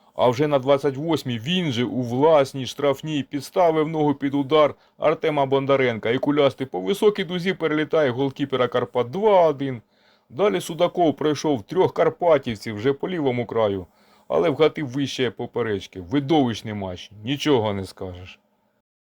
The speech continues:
І що цікаво, третій гол Шахтаря і другий від Бондаренка залетів у ворота Карпат знову після рикошету.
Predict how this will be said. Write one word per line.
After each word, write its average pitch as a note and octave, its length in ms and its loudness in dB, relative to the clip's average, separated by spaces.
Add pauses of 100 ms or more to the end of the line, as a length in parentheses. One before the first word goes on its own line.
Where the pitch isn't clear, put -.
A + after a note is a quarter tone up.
(1300)
І C3 80 0
що A3 160 0
цікаво, G3+ 540 4
третій F3 300 -4
гол D#3+ 200 2
Шахтаря D3+ 640 2
і C3 100 -2
другий C3+ 360 0
від B2+ 220 -2
Бондаренка D#3 720 0
залетів D#3 500 -2
у C3 80 -2
ворота D3+ 340 0
Карпат C#3+ 460 0
знову D#3 380 -2
після C3+ 360 -4
рикошету. B2 720 -2